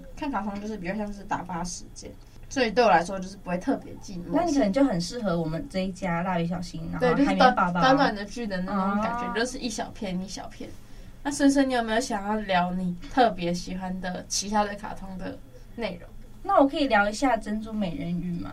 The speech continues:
Speaker 1: 可以啊，你聊。
Speaker 2: 对，前阵子不是有珍珠美人鱼的展览吗？
Speaker 1: 嗯，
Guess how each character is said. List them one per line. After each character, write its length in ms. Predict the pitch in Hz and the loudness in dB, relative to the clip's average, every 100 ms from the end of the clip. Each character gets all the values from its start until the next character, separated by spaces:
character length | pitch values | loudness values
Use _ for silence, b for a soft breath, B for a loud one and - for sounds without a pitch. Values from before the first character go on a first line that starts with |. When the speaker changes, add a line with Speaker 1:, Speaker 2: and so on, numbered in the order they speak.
| - | -6
Speaker 1:
可 140 | - 262 | 4 6
以 100 | 254 | 6
啊， 100 | 226 | 4
你 140 | 226 | 0
聊。 380 | 208 185 180 185 | 0 2 2 2
Speaker 2:
对， 160 | 403 403 | 0 -2
前 200 | 311 320 | 0 2
阵 180 | 403 320 | 0 -2
子 80 | |
不 160 | 294 247 | -4 -4
是 180 | 247 320 | -4 4
有 160 | 220 190 | 4 4
珍 140 | 240 | -2
珠 120 | 262 | -4
美 120 | 254 | 0
人 200 | 185 175 | 0 0
鱼 40 | 180 | 0
的 120 | 196 | -2
展 260 | 196 190 202 | 0 0 0
览 180 | 214 190 | 0 2
吗？ 100 | 294 | 2
Speaker 1:
嗯， 100 | 240 | 4